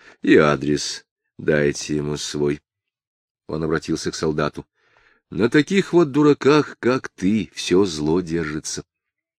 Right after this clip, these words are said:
Отрицательно покачивая головою и вздохнув, тот сказал: «Солдат дураком не бывает, а вы царю отечеству изменники, и доля вам».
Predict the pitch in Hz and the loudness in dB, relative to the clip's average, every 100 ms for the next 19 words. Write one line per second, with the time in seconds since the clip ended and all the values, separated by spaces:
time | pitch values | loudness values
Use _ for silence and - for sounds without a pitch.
0 | _ - - 113 139 147 - 185 170 117 | _ -6 0 2 6 4 6 2 4 2
1 | 98 101 139 139 101 87 82 85 87 117 | 0 2 2 2 2 4 4 6 6 6
2 | 135 123 _ _ _ - 82 78 82 - | 4 2 _ _ _ -2 0 2 0 2
3 | 107 120 - _ _ - 131 - - 117 | 0 0 -4 _ _ -2 0 0 0 2
4 | 104 85 - _ _ _ - 135 156 151 | 4 2 -2 _ _ _ -2 4 6 6
5 | 147 165 160 147 151 135 151 160 156 139 | 8 8 8 6 6 8 8 8 6 6
6 | 139 147 165 165 143 - _ _ _ - | 8 8 8 6 4 -2 _ _ _ 0
7 | 117 151 160 170 - 156 165 160 147 160 | 4 8 10 10 10 8 10 8 8 10
8 | 170 160 - 160 156 143 160 165 156 - | 10 8 2 4 4 6 4 4 2 -4
9 | 135 _ - 127 127 185 190 170 165 135 | -12 _ 0 6 8 10 8 8 6 2